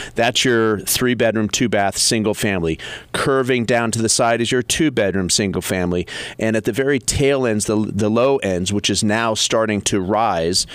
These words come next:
is the one bedroom condos and the two bedroom condos.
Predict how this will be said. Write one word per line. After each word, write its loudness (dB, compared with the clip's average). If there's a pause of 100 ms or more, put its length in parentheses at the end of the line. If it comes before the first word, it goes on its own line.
(240)
is 2
the 2
one 0
bedroom 0
condos -2 (260)
and 0
the 0
two 0
bedroom -2
condos. -4